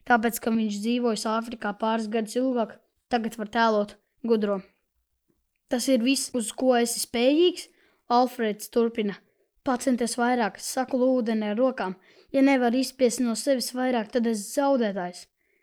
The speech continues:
Toms dzirdēja tikai apnicīgo nievāšanu. Viņš nedzirdēja Alfreda nerimstošo kluso lūšanu. "Dievs palīdzi, neļauj nežēlīgiem žokļiem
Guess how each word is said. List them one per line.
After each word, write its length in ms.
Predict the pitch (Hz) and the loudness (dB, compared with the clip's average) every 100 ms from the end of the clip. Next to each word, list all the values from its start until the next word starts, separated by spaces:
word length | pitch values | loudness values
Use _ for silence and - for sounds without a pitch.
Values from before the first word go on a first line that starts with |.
| _ _ | _ _
Toms 360 | - 233 247 247 240 | 2 4 2 0 -6
dzirdēja 540 | 208 247 226 220 202 | -2 -2 0 -2 -2
tikai 240 | 208 208 220 | -4 -2 -2
apnicīgo 640 | 247 226 - 214 208 208 | -4 -6 -8 -6 -4 -2
nievāšanu. 640 | 214 220 220 196 196 202 - _ _ _ _ _ _ _ | 0 -2 -2 -4 -6 -8 -8 _ _ _ _ _ _ _
Viņš 240 | 240 233 - | -4 -4 0
nedzirdēja 480 | 262 233 208 208 208 | 0 0 -2 -2 2
Alfreda 460 | 226 233 240 208 | 2 2 -2 -2
nerimstošo 1120 | 202 220 214 208 190 - - - 214 208 - 208 226 - _ _ - | 0 0 -2 -2 -4 -8 -8 -4 -2 -4 -6 -6 -8 -14 _ _ -6
kluso 380 | 233 226 226 | -6 -2 -2
lūšanu. 440 | 208 226 220 196 190 _ _ _ _ _ _ | 0 -2 -2 -8 -10 _ _ _ _ _ _
"Dievs 300 | 262 240 226 | -4 -4 -4
palīdzi, 480 | - 240 226 196 190 _ _ _ - | -2 -2 -2 -4 -8 _ _ _ -2
neļauj 400 | 262 247 220 208 | 2 2 2 0
nežēlīgiem 800 | 226 233 233 220 208 202 208 208 | 0 0 0 0 -2 -4 -4 -4
žokļiem 640 | 202 233 240 226 208 202 | -2 -2 -2 -2 -4 -6